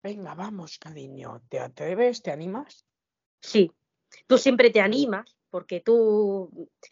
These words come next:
Speaker 2: ¿y qué te dice? "Ven aquí", ¿o qué te dice?
Speaker 1: Sí, "Ven aquí". Lo que pasa es que, claro, no me esperaba que él quisiera rollo, teniendo en cuenta que él es abstemio, se supone.
Speaker 2: Hmm.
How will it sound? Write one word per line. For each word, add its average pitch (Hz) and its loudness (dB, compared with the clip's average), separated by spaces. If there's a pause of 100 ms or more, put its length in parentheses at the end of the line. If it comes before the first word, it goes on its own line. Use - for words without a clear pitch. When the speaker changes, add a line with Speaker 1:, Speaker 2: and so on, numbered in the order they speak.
(180)
Speaker 2:
¿y 226 0
qué 254 6
te 254 6
dice? 208 -4
"Ven 247 4
aquí", 330 -4
¿o 196 -8
qué 214 -6
te 202 -6
dice? 180 -14 (580)
Speaker 1:
Sí, 190 -2
"Ven 170 0
aquí". 190 -4
Lo 165 -2
que 147 -4
pasa 175 -6
es 190 -8
que, 196 -10
claro, 185 0 (540)
no 175 -6
me 180 0
esperaba 196 0
que 180 -8 (280)
él 175 -10
quisiera 170 -4
rollo, 185 -4
teniendo 147 -10
en 170 -10
cuenta 175 -8
que - -10
él 180 -4
es 185 -8
abstemio, 185 -4
se - -12
supone. 160 -4 (1800)
Speaker 2:
Hmm. 175 -2